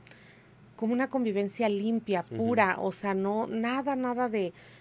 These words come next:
Speaker 1: ya ves que cuando vas a
Speaker 2: No
Speaker 1: una
Speaker 2: hablan de un
Speaker 1: reunión
Speaker 2: chismes, o sea, no estás, "Ay, que fíjate que, que Lupita", o algo así, o sea, no, no, eso no es.
Speaker 1: Me ganaste,
Speaker 2: <laughs>
Speaker 1: me ganaste, ya me,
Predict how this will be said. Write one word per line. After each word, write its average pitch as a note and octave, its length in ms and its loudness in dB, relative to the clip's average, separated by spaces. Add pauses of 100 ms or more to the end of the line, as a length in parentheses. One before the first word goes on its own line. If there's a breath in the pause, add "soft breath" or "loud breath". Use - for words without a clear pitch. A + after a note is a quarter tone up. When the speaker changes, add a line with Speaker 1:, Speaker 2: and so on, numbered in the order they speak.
(140 soft breath)
Speaker 1:
ya C4 120 8
ves C#4+ 120 4
que D4+ 120 -4
cuando A#3+ 240 6
vas A#3+ 180 6
a D4 40 6
Speaker 2:
No B3+ 60 10
Speaker 1:
una C#4 80 12
Speaker 2:
hablan B3+ 140 12
de B3+ 40 10
un - 80 6
Speaker 1:
reunión C4 140 10
Speaker 2:
chismes, D3 840 10
o C#3 100 8
sea, B2 200 10
no B2 60 4
estás, B2+ 240 4
"Ay, C3 120 2
que G3+ 160 -2
fíjate G#3+ 340 -4
que, D#3+ 320 -2
que D3+ 220 -2
Lupita", E3 460 0
o F#3 40 8
algo F3 180 6
así, D#3 260 4
o B2 40 0
sea, A2+ 140 -4
no, A#2+ 100 4
no, B2 180 4 (100)
eso C3 240 2
no B2+ 180 4
es. A#2 340 0
Speaker 1:
Me G#3+ 240 6
ganaste, F#3+ 600 2
Speaker 2:
<laughs> F3 100 2
Speaker 1:
me A#3+ 320 10
ganaste, C4 480 8
ya G#3+ 140 8
me, G#3+ 220 6